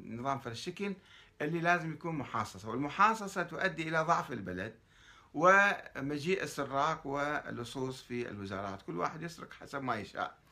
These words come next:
وبالتالي يبقى البلد كله متخلف. وأول ما إجوا هدموا لكم مئات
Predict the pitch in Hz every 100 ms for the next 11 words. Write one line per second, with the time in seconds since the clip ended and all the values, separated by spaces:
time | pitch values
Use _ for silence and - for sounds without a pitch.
0 | - - - - 175 190 196 202 202 214
1 | 202 202 151 165 170 - 165 151 120 120
2 | 120 139 170 202 - - - - - 175
3 | 254 254 240 220 214 202 208 196 - 170
4 | 185 180 185 185 180 185 208 - - -
5 | - - 160 156 190 190 180